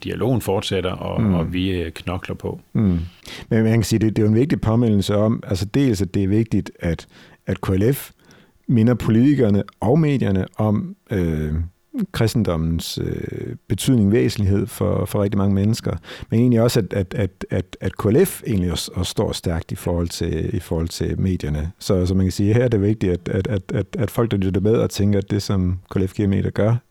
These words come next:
Speaker 2: at de tænker, jamen, det kan være, at, at vi skal være medlemmer af K L F, hvis vi gør det i
Speaker 1: Det er
Speaker 2: forvejen.
Speaker 1: vigtigt, og det er jo ikke kun et økonomisk spørgsmål for os. Det er jo, det er jo i høj grad vores mandat.
Speaker 2: Mm.
Speaker 1: Altså, jo flere vi er, jo større styrke har vi. Og sådan er det bare i det politiske spil.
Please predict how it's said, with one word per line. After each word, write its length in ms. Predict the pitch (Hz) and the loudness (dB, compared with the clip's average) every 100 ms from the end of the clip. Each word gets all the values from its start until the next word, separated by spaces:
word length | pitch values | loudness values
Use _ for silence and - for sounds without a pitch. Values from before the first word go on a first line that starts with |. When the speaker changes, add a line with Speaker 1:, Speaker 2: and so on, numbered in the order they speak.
| - | -6
Speaker 2:
at 240 | 95 - | -4 -2
de 200 | 101 101 | 0 0
tænker, 400 | 98 101 98 95 | 0 0 0 0
jamen, 180 | 92 90 | 0 0
det 80 | 92 | 0
kan 80 | 90 | -2
være, 160 | 95 | -2
at, 200 | 92 90 170 | -2 -4 -6
at 140 | 92 - | -6 -4
vi 80 | 98 | -2
skal 140 | - | 2
være 60 | 117 | 2
medlemmer 280 | 147 127 90 | 2 0 -2
af 60 | |
K 80 | - | -4
L 160 | - 82 | -4 -4
F, 80 | |
hvis 180 | - - | -6 -6
vi 60 | - | -2
gør 100 | - | 0
det 80 | 139 | 2
i 20 | |
Speaker 1:
Det 60 | 143 | 2
er 40 | 95 | 2
Speaker 2:
forvejen. 180 | 92 | 0
Speaker 1:
vigtigt, 320 | 82 87 - - | 0 -2 -4 -4
og 100 | 95 | 0
det 100 | 123 | 2
er 40 | |
jo 60 | 113 | 2
ikke 120 | 120 | 0
kun 200 | 110 113 | 0 0
et 100 | 101 | 0
økonomisk 500 | 92 113 139 104 - | -2 0 0 0 -2
spørgsmål 440 | - 107 117 90 | 0 0 0 0
for 100 | 85 | 0
os. 160 | 87 - | -2 0
Det 160 | 107 104 | 0 2
er 40 | |
jo, 160 | 120 90 - 113 | 2 0 -6 -2
det 100 | 98 | 0
er 40 | |
jo 80 | 107 | 0
i 60 | 101 | 0
høj 260 | - 120 101 | -2 -2 -2
grad 240 | 95 87 | -2 -2
vores 280 | 82 87 - | -2 -4 -4
mandat. 480 | 82 82 92 - - _ - | -4 -2 -2 -4 -12 _ 0
Speaker 2:
Mm. 220 | 107 85 76 - | 2 2 -2 -4
Speaker 1:
Altså, 160 | 85 | 0
jo 60 | 101 | 0
flere 400 | - 107 113 110 | 2 2 2 2
vi 100 | 85 | 0
er, 200 | 80 85 - | -2 -4 -6
jo 40 | 87 | -8
større 280 | - 87 | -4 -4
styrke 400 | 92 - 92 95 | -4 -2 -2 -2
har 220 | 87 104 85 | -2 -2 -4
vi. 100 | 82 | -6
Og 100 | - | -2
sådan 200 | 117 101 | -2 -2
er 140 | 92 | -2
det 120 | 143 | 0
bare 200 | - 95 | 0 0
i 20 | 110 | 0
det 100 | 101 | -2
politiske 460 | 98 131 143 - | -2 -2 -2 -4
spil. 280 | 117 143 | -2 -2